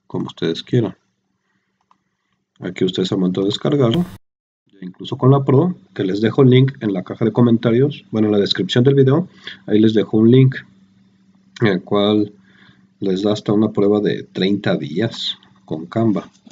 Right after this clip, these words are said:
con la versión Pro. Entonces los beneficios que van a tener mayor variedad de imágenes. Por ejemplo, estas que son Pro.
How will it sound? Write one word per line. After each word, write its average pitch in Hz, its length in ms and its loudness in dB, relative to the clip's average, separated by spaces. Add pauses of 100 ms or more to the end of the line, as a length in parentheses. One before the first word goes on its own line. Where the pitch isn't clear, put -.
(440)
con 95 100 0
la 95 60 4
versión 92 320 4
Pro. 117 380 0 (400)
Entonces 101 300 -4
los 95 120 -2
beneficios 95 580 2
que 101 100 2
van 92 180 2
a 92 80 0
tener 90 440 2 (1120)
mayor 95 920 4
variedad 87 360 2
de 82 100 0
imágenes. - 840 -4 (680)
Por 92 140 -4
ejemplo, 90 340 0
estas 98 260 -2
que 95 120 -6
son 87 260 -2
Pro. 117 340 -2